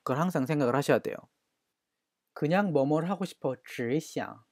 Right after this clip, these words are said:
只想.只想. 단지. 단지 지자입니다. 只. 재밌게 생겼죠? 얘가 생긴 게 잘 보시면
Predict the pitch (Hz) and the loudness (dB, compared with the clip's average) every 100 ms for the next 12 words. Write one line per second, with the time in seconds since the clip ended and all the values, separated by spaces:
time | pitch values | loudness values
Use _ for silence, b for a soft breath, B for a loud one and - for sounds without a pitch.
0 | _ _ _ _ _ _ _ - 117 113 | _ _ _ _ _ _ _ -8 0 4
1 | 139 - 131 98 - _ _ _ _ _ | 4 4 0 0 -2 _ _ _ _ _
2 | - _ _ _ _ - 120 120 151 - | -20 _ _ _ _ -8 2 2 4 4
3 | 107 107 - _ _ _ _ - 113 110 | 2 0 -10 _ _ _ _ 0 2 2
4 | 104 107 170 139 - _ - _ _ _ | -2 4 8 8 4 _ -20 _ _ _
5 | - 110 117 117 180 - - - 147 127 | 0 2 2 4 4 4 4 8 8 8
6 | 107 117 143 185 - - 113 98 - - | 6 8 8 6 2 0 2 4 0 -10
7 | _ - 151 202 214 185 147 - 139 120 | _ 8 10 12 10 10 8 10 10 12
8 | 135 208 214 160 143 135 123 120 127 165 | 10 8 8 10 12 12 10 8 8 6
9 | 127 101 | 6 0